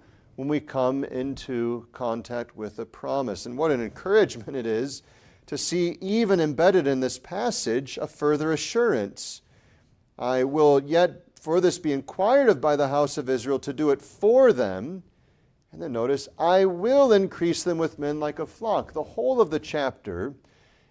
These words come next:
is one extended encouragement of promise.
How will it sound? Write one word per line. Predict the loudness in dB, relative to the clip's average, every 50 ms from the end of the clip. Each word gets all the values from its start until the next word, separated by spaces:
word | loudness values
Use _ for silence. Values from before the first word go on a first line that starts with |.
| _ -8
is | -4 -2 0 2 2 0 0 -2 -6 -8 -10 -12 -16 -18
one | -16 -10 -2 0 2 2 4 4
extended | 2 0 0 -4 -12 -10 -6 -6 -4 -4 -4 -2 -2 -2 -2 -2
encouragement | -4 -8 -8 -8 -10 -14 -18 -16 -10 -4 0 2 2 2 0 -2 -8 -12 -10 -10 -8 -8 -10 -10 -10
of | -12 -12 -12 -16
promise. | -20 -12 -6 -2 0 0 0 0 -2 -4 -6 -8 -12 -16 -16 -16 -18